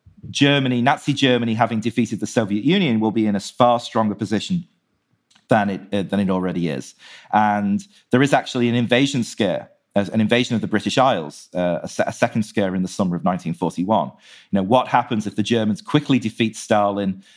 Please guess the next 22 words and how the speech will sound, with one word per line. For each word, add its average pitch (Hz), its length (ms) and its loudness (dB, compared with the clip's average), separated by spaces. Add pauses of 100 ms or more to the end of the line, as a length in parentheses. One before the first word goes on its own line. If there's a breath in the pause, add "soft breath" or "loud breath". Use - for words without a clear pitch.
(100)
turn 135 300 2
around, 107 500 0 (260 soft breath)
and 104 140 2
then 104 120 2
decide 107 360 0
to 95 100 -14
try 107 220 2
and 95 200 -4 (340)
knock 120 260 2
out 107 160 2
the 98 60 -10
British - 360 -6
while, 95 220 2
it, 92 140 -6
while, 92 220 0
while, 92 200 -4
while 92 140 0
they 80 80 -6
still 90 240 -4
have 85 180 -4
the - 60 -12
chance? - 440 -8